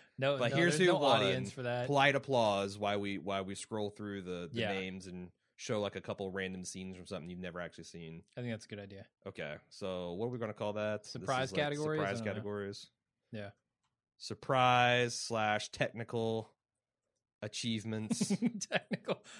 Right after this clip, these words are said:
Speaker 1: I like the technical achievements label.
Speaker 2: And for examples, you'll have, um, best mother son slap, uh, most unspeakable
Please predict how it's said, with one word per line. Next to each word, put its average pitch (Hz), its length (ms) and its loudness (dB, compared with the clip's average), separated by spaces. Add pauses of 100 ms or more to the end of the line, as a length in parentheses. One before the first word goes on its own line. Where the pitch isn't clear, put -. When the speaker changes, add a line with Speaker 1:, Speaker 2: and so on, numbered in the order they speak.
(100)
Speaker 1:
I 135 100 0
like 139 200 0
the 131 80 -8
technical 123 400 -4
achievements 110 560 -6
label. 117 180 -2
Speaker 2:
And 113 160 0
for 143 140 0
examples, 117 640 0
you'll 107 180 0
have, 101 680 0 (160)
um, 92 500 -6 (140)
best - 500 -2 (600)
mother 98 640 0
son 95 400 -4
slap, 95 460 -4 (2750)
uh, 87 460 -4
most 98 420 -2
unspeakable 98 920 -4